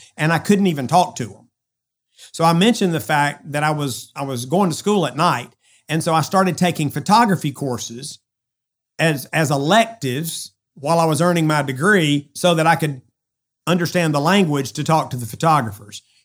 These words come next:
And then pretty quickly, I ended up shooting a lot of the things for Chick-fil-A myself over the years. And so I first picked up a camera over forty years ago.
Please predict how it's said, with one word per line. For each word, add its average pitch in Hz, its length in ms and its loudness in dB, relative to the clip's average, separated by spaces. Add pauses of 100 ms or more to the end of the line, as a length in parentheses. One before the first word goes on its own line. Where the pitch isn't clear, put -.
(180)
And 147 100 -4
then 156 140 0
pretty 185 240 2
quickly, 151 560 -2
I 160 160 0
ended 165 180 0
up 143 140 -4
shooting 156 340 -2
a 135 80 -4
lot 147 240 2
of 131 80 -4
the 127 120 -8
things 139 300 -4
for 127 140 -12
Chick-fil-A 135 560 -6
myself 131 560 -2
over 131 260 -6
the 127 100 -6
years. 123 380 -6
And 123 140 -8
so 123 340 -8
I 151 100 2
first 143 280 -6
picked 139 220 -8
up 123 120 -8
a 120 60 -12
camera 135 400 -4
over 127 220 -6
forty 135 300 -8
years 127 300 -6
ago. 107 300 -14